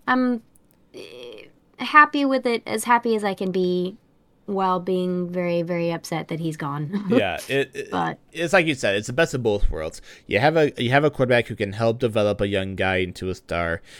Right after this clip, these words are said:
Speaker 2: and at the same time, you got Stafford, who, let's face it, yeah, the N F C West is a cutthroat division, but L A, you have a team that has a window to compete before you
Speaker 1: Yeah,
Speaker 2: start
Speaker 1: I'm
Speaker 2: having
Speaker 1: just
Speaker 2: to worry.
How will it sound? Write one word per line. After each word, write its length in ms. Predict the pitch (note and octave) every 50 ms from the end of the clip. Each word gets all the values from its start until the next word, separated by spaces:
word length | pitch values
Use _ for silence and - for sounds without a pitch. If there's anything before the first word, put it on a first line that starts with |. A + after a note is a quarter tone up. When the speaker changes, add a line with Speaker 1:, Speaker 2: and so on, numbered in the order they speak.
| - -
Speaker 2:
and 100 | - -
at 80 | G2 F2+
the 60 | -
same 220 | - B2 C3 C3+ B2+
time, 220 | - A#2 A2 A2
you 60 | A2 G#2
got 180 | G#2+ G#2 G2
Stafford, 460 | - - - A#2 B2 B2 - A2 G#2+
who, 120 | G#2+ G#2+ G#2
let's 200 | G2 E3+ B3 - -
face 260 | E3 A3 D4 - -
it, 180 | G3+ - - - - - - - _ _ _ _ _ _ _ -
yeah, 180 | E3+ G#3 G3
the 160 | D3+ C3 D3+ E3
N 100 | G3+ A#3
F 60 | G#3+
C 180 | - G#3+ G3+ E3+
West 260 | C3+ D3+ E3+ E3+ -
is 100 | D3+ C3
a 80 | A2+ G2
cutthroat 320 | - D3 D#3+ D#3+ F3+ F3
division, 400 | D#3+ C#3+ G#2+ A#2 A#2 C#3 F#3 F3+
but 200 | D3+ C#3 A#2+ - -
L 320 | - C#3 G3 C4+ A#3+ F#3+
A, 480 | F#3+ G3 G3 F#3+ F#3 E3+ D#3+ D3+ C#3 C3+ - - - - - _ _ _ _ _ _ _ _ -
you 220 | C#3+ F3 G#3 F#3+
have 380 | E3+ C3+ - F3+ G#3+ B3 B3 A3+
a 80 | F#3+ C#3
team 840 | - - - - - G3+ G#3+ G#3 F#3+ E3 C#3+ B2+ A#2 A2 A2 G#2+ - - - - -
that 160 | - C#3 C3+ B2
has 240 | C#3+ E3 E3 D#3+
a 80 | D#3+ C3+
window 680 | B2 A#2 A2+ B2 C#3+ C#3+ C#3+ C#3 C3 B2 A2+ A2+ A2 G#2+ _ -
to 420 | - B2 A#2 A2+ A2 G#2+ G#2 G2+ - _ _ _ _ _
compete 760 | - A#2+ A2+ G2 - - - A#2+ F#2+ - - _ - - - - - _ _ _ _ _ _ _ _ _ _ - - -
before 320 | C3 B2+ - D3+ D#3 D3
you 80 | C#3 C3
Speaker 1:
Yeah, 60 | - F3
Speaker 2:
start 240 | E3+ - C#3+ C3
Speaker 1:
I'm 60 | D#3 F3+
Speaker 2:
having 140 | A#2+ F#4
Speaker 1:
just 120 | F4+ G#2+ -
Speaker 2:
to 60 | -
worry. 440 | F#2+ F2+ G2 F#2 E2+ D#2 C2 A#1+ -